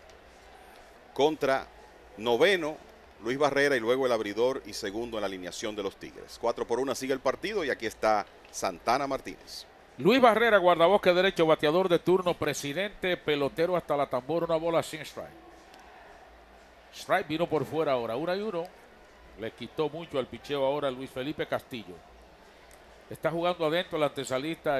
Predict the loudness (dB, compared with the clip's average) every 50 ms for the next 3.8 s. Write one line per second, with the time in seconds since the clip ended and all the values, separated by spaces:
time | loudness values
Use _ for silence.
0 | -2 -2 -2 0 0 2 0 0 -2 -4 -8 -12 -10 -10 -8 -6 -6 -6 -6 -8
1 | -10 -10 -8 -6 -4 -6 -6 -6 -8 -8 -4 -2 -2 0 -2 -4 -4 -6 -8 -8
2 | -8 -8 -10 -8 -6 -2 -2 0 0 0 -2 -4 -6 -10 -8 -8 -8 -10 -12 -16
3 | -20 -20 -20 -20 -20 -20 -20 -20 -20 -16 -8 -4 -2 -2 -2 -2